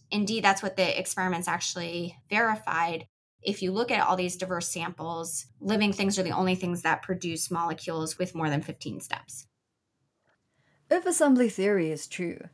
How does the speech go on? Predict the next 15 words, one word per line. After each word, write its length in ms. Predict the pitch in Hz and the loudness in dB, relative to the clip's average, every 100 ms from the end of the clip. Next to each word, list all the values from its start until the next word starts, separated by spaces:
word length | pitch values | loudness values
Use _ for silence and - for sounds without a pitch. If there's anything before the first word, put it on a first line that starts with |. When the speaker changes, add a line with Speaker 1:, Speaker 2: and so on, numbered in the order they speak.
| _ - | _ -4
Speaker 2:
it's 100 | 165 | -2
groundbreaking. 840 | - 214 220 190 147 - - - - _ _ - - | 6 8 8 4 -4 -6 -14 -18 -20 _ _ -6 4
It 140 | 214 | 6
reshapes 560 | 208 247 240 214 220 - | 8 6 6 2 2 -2
the 100 | 170 | 0
way 240 | 180 185 | 2 2
we 100 | 185 | 0
think 300 | - 208 202 | 0 0 0
about 380 | - 131 - - | 0 0 0 0
physical 360 | 208 202 202 | 0 2 0
beings, 560 | 180 185 180 202 247 - | -2 0 0 0 -2 -6
time, 580 | - - 175 185 196 214 | -8 -2 0 2 0 0
and 140 | 175 165 | -2 0
information 680 | 180 170 175 190 - 147 - | -2 0 0 -2 -4 -8 -4
altogether. 680 | 180 185 165 90 85 - - | -2 -2 -4 -6 -6 -10 -16